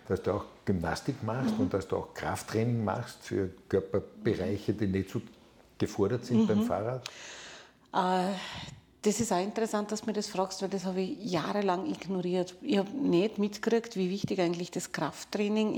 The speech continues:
Speaker 2: ist für die Ausdauerleistung. Und das mache ich jetzt seit, <laughs> ich schätze mal, vier, fünf Jahren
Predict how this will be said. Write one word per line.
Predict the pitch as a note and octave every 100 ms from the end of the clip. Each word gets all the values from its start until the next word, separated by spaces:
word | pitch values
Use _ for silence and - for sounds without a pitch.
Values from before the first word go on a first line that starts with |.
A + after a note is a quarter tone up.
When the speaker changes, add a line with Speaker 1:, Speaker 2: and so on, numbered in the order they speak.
| G#3
Speaker 2:
ist | G#3+ G#3 - - -
für | - - - G3 F#3+ F#3+ F#3+
die | F#3+ -
Ausdauerleistung. | E3 D#3+ F3 E3+ D#3 D3 D#3+ - D#3 D#3 - - - -
Und | G3 F#3 -
das | G3+
mache | F3 F3+ A3
ich | A3
jetzt | A3 -
seit, | G#3 G3 G3 - - - -
<laughs> | F#3 - - - C4 B3+ C#4+ F#3+ A#3+ - - C#4 C4 - - - - - -
ich | - G#3 G3+
schätze | F3+ F3+ G#3
mal, | G3+ G3+
vier, | G3+ - A#3+
fünf | C4+ C4
Jahren | - - E4+